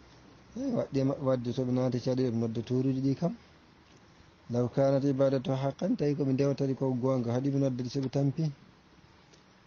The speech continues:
إلا so wona أن من المشركين اليوم، ko wona wona e mushrikien en hande. من هو أشد شركا من المشركين السابقين، mo ganduɗa shirku mum ɓuri sattude, ina ɓuri musde, ina ɓuri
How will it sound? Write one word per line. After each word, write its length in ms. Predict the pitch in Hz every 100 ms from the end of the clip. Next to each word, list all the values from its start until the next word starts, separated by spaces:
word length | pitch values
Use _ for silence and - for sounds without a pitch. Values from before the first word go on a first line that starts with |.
| - - 165
إلا 360 | 143 147 151
so 160 | 135 147
wona 300 | 147 147 156
أن 160 | 147 147 147
من 120 | 147
المشركين 720 | 143 147 139 143 135 143 143
اليوم، 640 | 135 131 135 135 135 143 143
ko 80 | 139
wona 160 | 139
wona 280 | 135 135 139
e 40 | 139
mushrikien 600 | 143 139 139 - 139 143
en 160 | 135
hande. 540 | 120 104 131 131 131 139 - - - - - - - - - - - - -
من 240 | 127 143 147
هو 200 | 147 147
أشد 360 | 135 147 131 135
شركا 420 | - 151 143 143
من 180 | 143 143
المشركين 600 | 139 143 131 139 143 139
السابقين، 760 | 123 - 139 127 123 131 139
mo 100 | 135
ganduɗa 340 | 135 135 127
shirku 340 | 123 147 139 139
mum 240 | 139 135
ɓuri 140 | 135 131
sattude, 500 | - 139 - 135 135
ina 120 | 139
ɓuri 200 | 131 127
musde, 560 | 127 135 139 - 147 156 - - - - -
ina 160 | 147 151
ɓuri 300 | 156 156 151